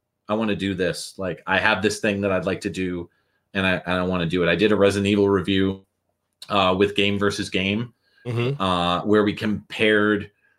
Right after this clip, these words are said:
Speaker 1: um, we did a video on his channel. It was for Halloween. It's, like, my most popular review.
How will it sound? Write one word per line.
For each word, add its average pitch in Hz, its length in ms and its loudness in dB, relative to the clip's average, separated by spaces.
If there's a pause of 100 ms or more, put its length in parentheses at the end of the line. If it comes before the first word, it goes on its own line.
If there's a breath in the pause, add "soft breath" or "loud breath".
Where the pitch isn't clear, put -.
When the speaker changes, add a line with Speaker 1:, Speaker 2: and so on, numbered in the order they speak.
(300)
Speaker 1:
um, 92 460 -4
we 127 120 -2
did 147 160 4
a 143 40 4
video 127 320 4
on 107 100 2
his 127 260 -2
channel. 143 280 0
It 135 60 2
was 123 120 0
for 123 120 2
Halloween. 107 400 0
It's, 85 140 -8
like, 107 140 -4
my 104 120 -2
most 101 240 -2
popular 98 360 -2
review. 90 380 -4